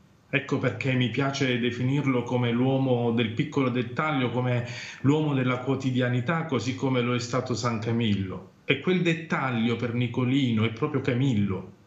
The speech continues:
che ha incontrato nella sua infanzia e adolescenza. Essere sorriso di cielo, ecco,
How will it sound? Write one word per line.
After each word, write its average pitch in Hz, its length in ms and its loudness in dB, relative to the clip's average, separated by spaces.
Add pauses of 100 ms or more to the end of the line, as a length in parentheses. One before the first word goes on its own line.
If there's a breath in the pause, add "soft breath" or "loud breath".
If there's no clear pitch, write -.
(520)
che 139 140 2
ha 131 60 2
incontrato 139 680 0
nella 127 260 2
sua 127 180 -2
infanzia 127 580 0
e 113 60 2
adolescenza. 107 880 -4 (720 soft breath)
Essere 135 440 0
sorriso 131 420 0
di 123 160 0
cielo, 98 420 -2
ecco, 95 480 -6